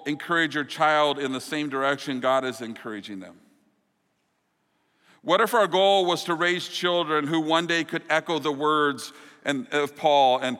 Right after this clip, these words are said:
and with conviction? What if one day our kids could say, "I have been crucified with Christ. I no longer live, but Christ lives in me.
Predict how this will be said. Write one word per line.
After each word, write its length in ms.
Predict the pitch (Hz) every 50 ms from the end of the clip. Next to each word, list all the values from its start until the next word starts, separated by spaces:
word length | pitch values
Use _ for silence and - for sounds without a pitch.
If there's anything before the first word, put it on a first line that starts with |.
| - - -
and 160 | 143 143 147
with 200 | 143 160 165 -
conviction? 720 | - 180 160 143 135 151 151 - - - 135 117 113 120 120
What 160 | 151 196 233
if 160 | 226 156 147
one 140 | 190 196 202
day 120 | 208 196
our 120 | 185 180 -
kids 520 | - - 185 180 175 170 156 131 - - - - - - _ _ _ _ _ _ _ _
could 180 | - - 170 151
say, 480 | - - - 180 170 165 151 143 135 135 -
"I 180 | 156 160 165
have 300 | 160 160 160 156 143 123
been 160 | 151 160 147 139
crucified 640 | - - 170 160 - - 165 131 - 156 151 143
with 180 | 143 135 - -
Christ. 500 | - 151 135 131 131 131 123 117 - - -
I 120 | 139 143
no 120 | 147 151 147
longer 320 | 147 143 143 139 135 139
live, 240 | 135 131 131 127 117
but 120 | 127 127
Christ 400 | - - - 147 139 139 131 - 139
lives 200 | 139 127 110 123
in 180 | 123 120 117
me. 160 | 113 113 113